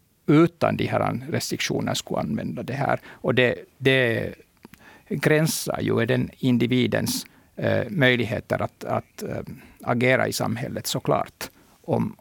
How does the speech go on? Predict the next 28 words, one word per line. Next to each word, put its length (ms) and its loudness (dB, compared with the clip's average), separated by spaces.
om 180 0
han 200 -2
eller 160 -2
hon 260 -2
inte 380 -2
är 60 -2
villig 340 -4
att, 120 -8
att 140 0
ha 280 2
den 160 -6
här 120 -4
intygen. 600 -8
Men 120 2
att, 280 -2
eh, 260 0
och, 360 -2
och 120 0
det 140 2
måste 400 0
då 160 2
vägas 600 2
mot 600 -2
de, 440 0
de 560 -4
grundläggande 680 2
rättigheter 580 -2
som, 260 -2